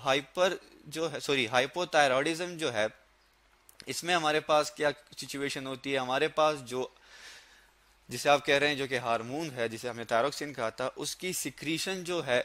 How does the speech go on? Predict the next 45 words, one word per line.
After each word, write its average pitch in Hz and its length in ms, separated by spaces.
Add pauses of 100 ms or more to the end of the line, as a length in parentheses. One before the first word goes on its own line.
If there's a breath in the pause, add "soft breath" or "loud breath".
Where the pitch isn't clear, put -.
(100)
वो 117 240
कम 98 180
हो 95 160
जाती 92 300
है। 98 140
ठीक 135 220
है 147 80
जी, 135 100
हम 117 160
यहाँ 104 240
पे 107 60
लिख 104 200
लेते 127 260
हैं 131 200
लो 127 300
सिक्रीशन 113 480
हो 98 140
जाती 98 280
है 110 100
किस - 240
चीज़ 127 220
की, 139 200 (360 loud breath)
थायरोक्सिन 107 520
हार्मोन्स 90 480
की। - 180
ठीक 131 200
है, 131 80 (400 loud breath)
अब 170 160
जब 180 180
उसकी 170 280
सिक्रीशन 175 580
जो 180 140
है 131 200 (340 loud breath)
वो 139 220
लो 156 240
हो 139 180
गई 117 220 (300 loud breath)
तो 160 80
अब 170 380
उससे - 300
हमारे 139 300
पास 143 280
कौन 143 280
कौन 135 240
सी 139 160